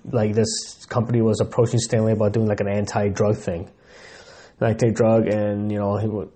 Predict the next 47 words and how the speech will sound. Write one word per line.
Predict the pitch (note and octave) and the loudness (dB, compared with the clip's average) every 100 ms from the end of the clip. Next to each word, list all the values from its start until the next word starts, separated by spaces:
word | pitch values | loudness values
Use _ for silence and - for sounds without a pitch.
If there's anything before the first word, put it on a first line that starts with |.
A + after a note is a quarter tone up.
| - | -12
they | A#2+ A#2 G#2+ G#2 | -4 0 0 -2
wanted | G#2+ G#2+ | -2 -2
to | - | 0
show, | A2 | 0
like, | G#2 | 2
what | G2 | 0
happens | G#2 G2 - | 0 -2 -2
with | G2 | -2
addiction | F#2+ A2+ - | 0 -2 0
and | G2 | -2
stuff. | F#2+ G2+ G2 | -2 -2 -2
And | F#2+ | -4
of | F#2 | -4
course, | G#2 G2 - | -2 -2 -4
you | G2+ | -6
know, | F#2+ | -4
the | G2 | -4
Comic | - G2+ | -4 -4
Book | G2+ | -4
Authority | - G#2+ G#2 | -2 0 0
said, | G2 A2 | 0 2
"No, | D#3 E3 D#3+ - - - - _ | 4 4 0 -10 -20 -20 -20 _
we | B2 | 0
can't | C#3 C#3 | 4 6
let | C3+ C#3 | 6 4
you | |
do | C#3 C3 | 6 6
that." | A#2 A2 - B2+ | 6 2 0 -2
But | A2+ A2 | 0 0
Stan | - A#2+ A#2+ | 0 2 4
Lee | |
decided, | A#2 A2+ A#2 | 4 4 2
"You | A#2 | 4
know | |
what? | A#2+ C#3 C3+ | 6 4 4
We're | |
gonna | B2 A#2 | 0 2
print | C3+ B2+ | 0 2
the | A#2+ | 0
issues | - C3 B2+ B2+ - | 2 4 4 2 2
without | A2+ A2 A2+ A2+ | 2 4 4 4
the | A2+ | 2
Authority | G#2+ - G#2 G#2+ G#2+ | 2 0 2 2 2
seal | - A2 G#2 - | 0 0 0 0
on | G#2 | -2
the | G2+ | -2
comics." | - A2+ F#2+ - | -2 -4 -4 -6